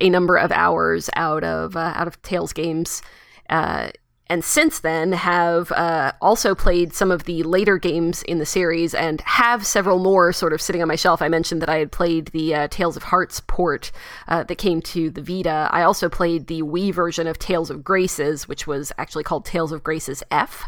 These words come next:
I played Tales of Xillia. I have not played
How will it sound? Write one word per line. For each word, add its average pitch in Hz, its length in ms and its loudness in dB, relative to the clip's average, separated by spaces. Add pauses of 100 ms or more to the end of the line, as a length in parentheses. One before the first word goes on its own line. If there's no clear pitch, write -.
(500)
I 165 500 0
played 165 240 -2
Tales 185 240 2
of 160 80 -6
Xillia. 233 640 6
I - 120 2
have 175 180 -2
not 202 280 4
played 220 520 4